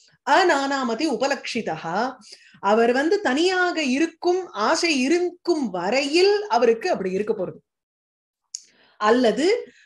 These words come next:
நா-, எவர் நானாமதி உபலக்ஷிதகாவா இருக்காரோ இப்போ, பலவாறாக அறியப்படுகிறாரோ, அவர் முன்பு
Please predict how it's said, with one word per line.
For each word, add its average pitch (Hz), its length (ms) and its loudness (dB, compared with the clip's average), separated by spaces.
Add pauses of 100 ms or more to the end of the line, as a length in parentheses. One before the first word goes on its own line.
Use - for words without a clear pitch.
(180)
நா-, 185 320 -2
எவர் 247 480 2
நானாமதி 349 880 0 (140)
உபலக்ஷிதகாவா 277 1040 0 (140)
இருக்காரோ 226 720 0
இப்போ, 220 380 -2 (800)
பலவாறாக 311 680 4
அறியப்படுகிறாரோ, 233 1300 0 (320)
அவர் 196 600 0 (140)
முன்பு 285 960 2